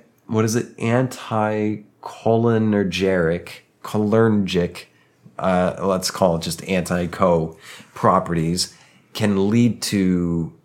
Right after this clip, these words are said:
ooh, asphyxiation. Accidental poisoning is not uncommon. Ingesting mandrake root is likely to have other adverse effects,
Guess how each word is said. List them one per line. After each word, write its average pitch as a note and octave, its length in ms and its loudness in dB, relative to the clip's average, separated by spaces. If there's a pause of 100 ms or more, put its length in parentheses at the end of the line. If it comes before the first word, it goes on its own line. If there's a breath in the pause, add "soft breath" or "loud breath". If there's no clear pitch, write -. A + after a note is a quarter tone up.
(240)
ooh, G#2 380 -2
asphyxiation. G2 1080 -2 (580 loud breath)
Accidental G2+ 680 2
poisoning E2+ 800 2
is E2 160 -6
not F2+ 520 0
uncommon. D2 760 -2 (680 loud breath)
Ingesting G#2 1000 0
mandrake E2 680 -2
root F#2 480 0 (240 soft breath)
is F2+ 200 -4
likely G2 480 2
to F#2 120 -8
have F2 300 -2
other F#2+ 400 0
adverse E2+ 520 -2
effects, D#2 580 -4